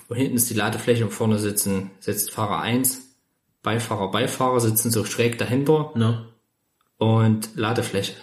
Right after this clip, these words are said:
Speaker 2: Quasi wie so ein Dreieck angeordnet.
Speaker 1: Genau, hier sind die Räder.
Speaker 2: Die, die Sitze.
Speaker 1: Genau. Die Räder.
Speaker 2: Mhm.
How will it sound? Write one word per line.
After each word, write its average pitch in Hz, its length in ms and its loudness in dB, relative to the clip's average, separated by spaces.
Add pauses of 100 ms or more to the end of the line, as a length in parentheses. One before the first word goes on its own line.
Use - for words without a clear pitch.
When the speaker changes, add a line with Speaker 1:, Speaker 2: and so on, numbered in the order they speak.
(120)
Speaker 2:
Quasi 98 220 -14
wie 98 80 -8
so 95 80 -6
ein 92 80 -6
Dreieck 113 420 -2
angeordnet. 117 240 2
Speaker 1:
Genau, 107 140 0
hier 113 100 6
sind 110 160 6
die 101 40 2
Räder. 123 520 0 (100)
Speaker 2:
Die, 110 180 -2
die 113 140 -8
Sitze. 117 560 -4 (420)
Speaker 1:
Genau. 110 420 -2 (920)
Die - 40 -14
Räder. 117 320 4
Speaker 2:
Mhm. - 220 2